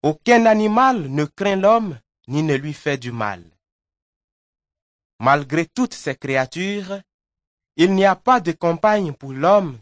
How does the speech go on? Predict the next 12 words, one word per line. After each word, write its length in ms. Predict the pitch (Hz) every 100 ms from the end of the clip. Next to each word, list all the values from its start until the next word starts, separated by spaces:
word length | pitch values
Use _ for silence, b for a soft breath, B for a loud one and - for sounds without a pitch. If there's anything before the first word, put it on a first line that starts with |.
| _
qui 120 | 123
soit 340 | - 147 151
comme 320 | - 127 120 107
lui. 360 | 104 101 - _ _ _ _ _ _ _ _ _ _ _ _ _ 139
Il 220 | 160 160
n'a 200 | 160 -
aucune 460 | 156 - 240 233 190
aide 360 | - 214 165 127
pour 220 | - 127 -
être 340 | 151 - 120
son 200 | - 120
vis-à-vis. 760 | 104 147 147 120 107 98 98